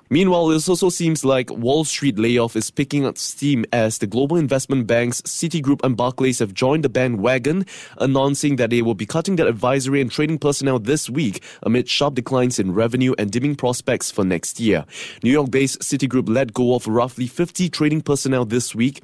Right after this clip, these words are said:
and London-based Barclays cut about two hundred positions across its banking and trading desks this week. The move shows that the industry has returned to an annual ritual that has been part of what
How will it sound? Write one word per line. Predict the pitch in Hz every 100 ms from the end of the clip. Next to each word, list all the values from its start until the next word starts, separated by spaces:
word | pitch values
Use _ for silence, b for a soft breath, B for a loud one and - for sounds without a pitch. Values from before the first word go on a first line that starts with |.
| B
and | - 107 98
London-based | - 117 170 196 147 147 -
Barclays | 127 123 131 127
cut | 135 113
about | 107 104
two | - 180
hundred | 156 156
positions | 123 104 139 - 147 -
across | - 120 110
its | 92
banking | - 113 123 131 113
and | 95
trading | 110 104
desks | 98 101 - -
this | 101 117 -
week. | 131 113 - - -
The | 135
move | 196 143
shows | 156 160 143
that | 135
the | 117
industry | 123 127 139 135
has | 113 101
returned | 104 - 127 123 107
to | 117
an | 110 -
annual | 123 139
ritual | 123 117 - 131 165
that | 120
has | 113 110
been | 110 107
part | 120 -
of | 98
what | 92 107 180